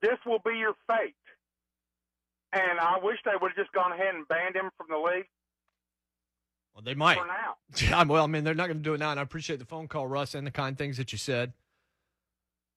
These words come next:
Speaker 2: I mean, they're not gonna ban him now, but if this happens again, they should ban him. And the, the irritating thing to me is Derek Carr saying, "If only you knew the guy that we knew."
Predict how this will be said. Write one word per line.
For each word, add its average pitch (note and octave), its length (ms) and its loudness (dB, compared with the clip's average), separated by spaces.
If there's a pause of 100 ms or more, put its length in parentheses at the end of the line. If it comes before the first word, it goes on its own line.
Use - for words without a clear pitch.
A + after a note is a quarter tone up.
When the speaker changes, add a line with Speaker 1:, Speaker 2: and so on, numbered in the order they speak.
(400)
Speaker 2:
I E3+ 60 -4
mean, D3+ 140 2
they're D3+ 100 6
not F#3 200 6
gonna E3+ 120 6
ban E3 200 6
him D3 80 2
now, D3+ 280 2
but D3+ 160 0
if A#2+ 60 -4
this C#3 160 -4
happens D3 340 2
again, C#3+ 280 0
they B2 120 2
should C#3+ 300 -2
ban G#2+ 200 -2
him. A2 180 -6 (680)
And E3+ 120 0
the, D3+ 160 4 (100)
the E3 220 -6
irritating F3+ 520 2
thing C#3 200 0
to A#2+ 60 -2
me B2 300 0
is G#2+ 240 -2
Derek C3+ 320 0
Carr C3 240 -2
saying, A#2 380 -2
"If E3 180 -2
only G3+ 240 4
you F3 180 4
knew D#3 220 4
the C#3 100 2
guy A#2+ 320 4
that F#2 140 -2
we A2+ 160 -2
knew." G2+ 260 -6